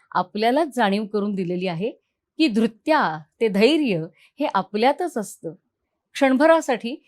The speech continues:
फक्त एवढाच विचार करावा की ती शक्ती माझ्यात सुद्धा आहे.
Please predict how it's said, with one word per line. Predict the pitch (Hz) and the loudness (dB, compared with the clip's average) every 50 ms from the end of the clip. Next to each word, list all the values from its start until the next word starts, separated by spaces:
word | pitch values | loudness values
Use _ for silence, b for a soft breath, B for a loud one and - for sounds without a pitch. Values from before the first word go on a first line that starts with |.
| b b - | b b -6
फक्त | 269 254 262 _ - | -6 -6 -6 _ -4
एवढाच | 339 294 233 202 196 202 240 294 294 - | 0 0 2 2 2 0 -2 -4 -4 -6
विचार | 254 196 233 208 196 196 | -8 -4 -4 -4 -4 -4
करावा | - 180 160 156 156 165 196 - b b b b - | -6 -6 -8 -6 -6 -8 -10 -12 b b b b -4
की | 320 | -2
ती | - 320 359 349 | 0 0 -2 0
शक्ती | - 277 269 - - 349 | 0 -2 -2 -2 -6 -2
माझ्यात | 339 269 202 180 175 160 196 226 254 254 - | -2 0 0 -2 -2 -2 -2 -4 -4 -4 -6
सुद्धा | - 214 151 147 180 214 | -10 -10 -10 -8 -8 -8
आहे. | 196 165 139 160 208 | -8 -8 -8 -12 -16